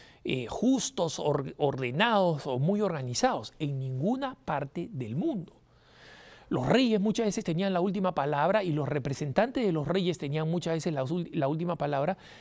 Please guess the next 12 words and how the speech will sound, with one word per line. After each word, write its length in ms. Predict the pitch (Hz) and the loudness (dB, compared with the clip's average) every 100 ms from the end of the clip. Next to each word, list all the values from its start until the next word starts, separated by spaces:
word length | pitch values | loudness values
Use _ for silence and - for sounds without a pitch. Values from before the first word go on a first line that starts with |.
| - | -6
y 140 | - 180 | 2 4
eran 200 | 202 208 | 4 2
muchas 260 | 196 233 | 0 0
veces 200 | 196 - | -2 -2
palabras, 560 | - 151 147 170 196 - - - - - | -2 -2 0 2 2 0 -12 -20 -20 -2
eh, 400 | 175 151 139 - - | 0 2 0 -4 -6
a-, 180 | 139 - | -6 -4
eh, 340 | 156 147 135 - | -4 -2 -4 0
abusivas, 840 | 131 143 156 - 196 185 190 202 | 0 2 0 -2 -2 0 2 0
arbitrarias, 800 | 175 139 139 127 180 170 175 175 156 | -2 -2 -4 0 0 2 2 0 -2
basadas 640 | 131 - 160 160 165 - | -4 0 2 2 2 -2
en 240 | 147 151 | -4 -4